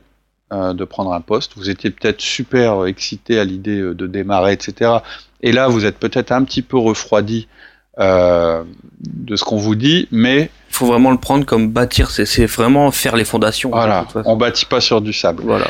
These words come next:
Speaker 1: Et
Speaker 2: Et donc
Speaker 1: je
Speaker 2: ça,
Speaker 1: peux
Speaker 2: c'est
Speaker 1: vous
Speaker 2: vraiment la
Speaker 1: garantir
Speaker 2: fondation, quoi.
Speaker 1: que vos quatre-vingt-dix jours que vous avez investis,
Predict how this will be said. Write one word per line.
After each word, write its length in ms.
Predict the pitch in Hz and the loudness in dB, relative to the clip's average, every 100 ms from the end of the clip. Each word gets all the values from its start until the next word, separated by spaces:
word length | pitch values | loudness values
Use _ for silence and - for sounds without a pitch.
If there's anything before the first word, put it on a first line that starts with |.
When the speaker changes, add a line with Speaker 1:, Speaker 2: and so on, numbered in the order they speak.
| - | -2
Speaker 1:
Et 580 | - 120 117 113 110 107 | -2 0 2 2 4 4
Speaker 2:
Et 20 | |
donc 100 | 104 | 2
Speaker 1:
je 40 | 95 | 2
Speaker 2:
ça, 80 | |
Speaker 1:
peux 80 | 139 | 2
Speaker 2:
c'est 20 | |
Speaker 1:
vous 60 | 120 | 2
Speaker 2:
vraiment 180 | 104 120 | 4 4
la 100 | 120 | 4
Speaker 1:
garantir 160 | 120 127 110 139 127 | 4 4 4 2 2
Speaker 2:
fondation, 100 | 95 | -4
quoi. 200 | - - | -12 -20
Speaker 1:
que 120 | - 113 | -4 -2
vos 180 | 104 107 | 0 0
quatre-vingt-dix 640 | 117 - 117 110 107 107 | -2 -2 0 2 0 -4
jours 360 | 104 110 104 - | -2 -4 -4 -8
que 60 | 107 | -8
vous 180 | 95 | -4
avez 200 | 98 92 | -2 0
investis, 640 | 95 90 92 - - 151 185 | -2 -2 -4 -6 -2 -2 -2